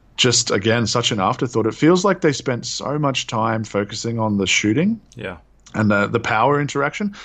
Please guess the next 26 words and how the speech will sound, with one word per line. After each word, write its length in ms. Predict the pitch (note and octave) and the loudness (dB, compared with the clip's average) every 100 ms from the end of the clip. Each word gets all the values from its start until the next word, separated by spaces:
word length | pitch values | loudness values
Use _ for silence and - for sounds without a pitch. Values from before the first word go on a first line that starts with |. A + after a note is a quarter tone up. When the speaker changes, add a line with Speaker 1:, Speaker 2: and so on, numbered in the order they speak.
| - | -6
Speaker 1:
That 160 | - F3+ | -2 0
shield 320 | - C#3 D#3 | 0 0 0
ability, 360 | C3 A2+ G#2+ G2+ | 0 -2 -4 -4
by 160 | G#2 | -4
the 100 | G2 | -4
way, 400 | G2 F#2 F2+ - - _ _ - | -4 -4 -6 -10 -20 _ _ -14
is 220 | G#2 - _ _ | -12 -14 _ _
dumb. 400 | - G#3 - - - | -4 -2 -4 -10 -14
Like, 300 | - G2 F#2 - - - _ _ | -2 -2 -2 -12 -20 -20 _ _
that 180 | C3+ C#3+ | -2 0
has 360 | C#3 A#2+ - | -2 -4 -6
no 280 | A2+ A#2+ B2+ | -10 -6 -6
place 460 | B2 B2 G#2 F2+ - | -6 -8 -8 -8 -14
in 160 | A2 | -12
that 180 | G#2 E2 | -10 -10
game 400 | G#2+ F2+ F2 A#2 - _ _ _ _ - | -8 -8 -8 -14 -16 _ _ _ _ -12
because 720 | A#2 - C3+ G#2 G2+ - - - _ _ _ _ _ _ | -8 0 2 2 0 -4 -8 -12 _ _ _ _ _ _
every 240 | C3 C3+ B2+ | -2 2 2
other 180 | A#2 | 0
power 340 | A#2 A#2 G#2+ G#2+ | -2 -2 -2 -2
seems 300 | - G#2+ G2+ | -4 -8 -10
to 140 | G2+ | -10
wanna 180 | G#2 G2+ | -8 -8
push 360 | G2+ - A#2+ - | -6 -4 -4 -4
you 60 | |
forward. 380 | G2+ G#2+ G#2 G3 | -6 -4 -2 -2